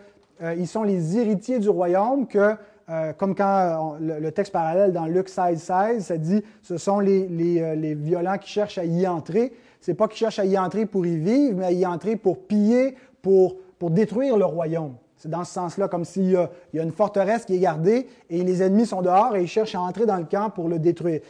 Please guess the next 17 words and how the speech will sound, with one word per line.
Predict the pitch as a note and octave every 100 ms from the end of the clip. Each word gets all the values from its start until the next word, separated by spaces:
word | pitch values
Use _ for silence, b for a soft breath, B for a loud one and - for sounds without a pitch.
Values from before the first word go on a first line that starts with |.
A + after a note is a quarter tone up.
| B -
Alors, | D3
c'est | E3
dans | E3+
ce | D#3+
sens-là | E3 D3 G#3 A3
qu'il | F3+ E3+
faut | F3
comprendre, | E3+ D#3+ F3 G3 G#3 F#3 -
les | E3 E3+
violents | D3+ F3 F3 G#3
s'en | G3+ F3
emparent | D#3 F3+ G#3
si | - F3+ F#3+ b b b
le | D3+
deuxième | D3 E3 E3
membre | D#3+ G3
est | F#3